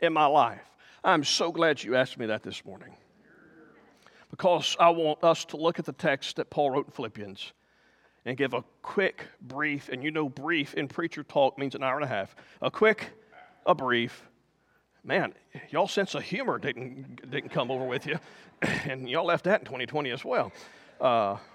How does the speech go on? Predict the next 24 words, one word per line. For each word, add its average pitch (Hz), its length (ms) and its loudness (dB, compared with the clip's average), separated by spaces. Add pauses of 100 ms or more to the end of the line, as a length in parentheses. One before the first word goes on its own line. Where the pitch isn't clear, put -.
(680)
three, 196 380 -2
three 196 340 -2
things, - 480 -2 (240)
three 147 160 -4
things, - 340 -10 (140)
real 127 100 -4
quick, - 320 -8 (600)
that 131 120 -2
will 139 120 -2
help - 360 4
us - 460 4 (300)
maintain 143 480 -2
this 127 120 -6
holy 120 220 -6
resolve. 113 300 -6
Number 135 160 -8
one's 131 240 -6
this: 107 320 -6 (720)
refuse 143 720 -6
to - 100 -6
live 139 200 -6
in 123 40 -10
the 113 80 -10
past. - 560 -6